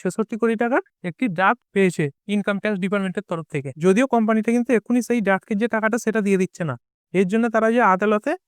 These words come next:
সেখানে অ্যাপিল করবে এবং তারপরে কেস চলবে, তারপরেই কিন্তু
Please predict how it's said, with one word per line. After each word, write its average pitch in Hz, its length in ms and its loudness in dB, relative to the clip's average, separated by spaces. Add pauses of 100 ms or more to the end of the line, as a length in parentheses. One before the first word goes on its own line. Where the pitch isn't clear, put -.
(240)
সেখানে 208 380 -2
অ্যাপিল 190 300 -2
করবে 220 200 0 (420)
এবং 185 160 0 (120)
তারপরে 185 360 0
কেস 202 220 0
চলবে, 254 180 -4 (100)
তারপরেই 185 380 -2
কিন্তু 208 200 -4